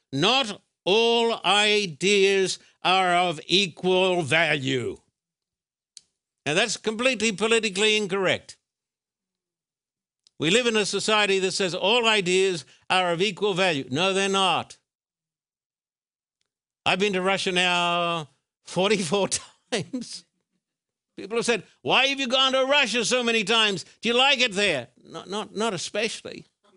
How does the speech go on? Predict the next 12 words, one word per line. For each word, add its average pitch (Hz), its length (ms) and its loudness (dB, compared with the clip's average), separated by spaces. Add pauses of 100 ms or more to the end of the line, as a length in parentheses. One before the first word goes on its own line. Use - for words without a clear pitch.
(1400)
When 175 120 -2
I 214 120 4
was 214 180 0
there 214 280 2
in 185 120 0
Moscow, 214 560 0
minus 190 380 -2
twenty-five 220 680 0
degrees 208 920 -2 (500)
at 180 120 2
Red 196 260 2
Square. 214 640 0